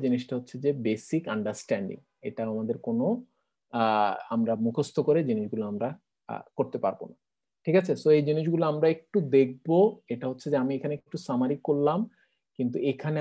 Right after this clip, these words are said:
আমাদের জিনিসগুলো একটু step by step, আমাদের আর্কিটেকচার গুলো একটু দেখানো হয়েছে। আমরা যদি শুরু থেকে একটু জিনিসগুলো, কালকে আমি এই জিনিসটা রিভিউ করবো না, so আমি এখন শুরু থেকে একটু দেখিয়ে যাচ্ছি যে visually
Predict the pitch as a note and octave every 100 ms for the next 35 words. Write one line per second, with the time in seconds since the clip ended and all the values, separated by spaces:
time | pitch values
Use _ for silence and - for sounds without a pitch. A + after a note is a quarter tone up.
0 | C#3+ C#3 C#3+ C3 C3 C3+ C#3+ D3+ D3 _
1 | G#3 F3+ - D#3+ C#3+ C#3 B2+ - A2+ A2+
2 | A#2 B2 - B2+ A#2+ B2 B2+ - C#3+ C3+
3 | D3+ D3 D3 C3+ A#2+ - C#3 C#3 C#3 C3+
4 | C#3 A#2+ A#2+ B2+ - C3 B2 B2+ C#3+ D3
5 | C3+ - B2+ B2 B2 B2+ C3+ B2+ C3+ C#3+
6 | C#3 B2+ C3 - C#3+ B2 C#3+ C#3+ B2+ B2+
7 | D3+ F3 B2+ A#2 A#2+ A#2 C#3+ F3 - _
8 | _ - C3 B2 C#3 C#3+ D3 B2+ B2 C#3
9 | C3 B2 B2 C3 B2 A2+ D3 D#3 D#3+ E3+
10 | E3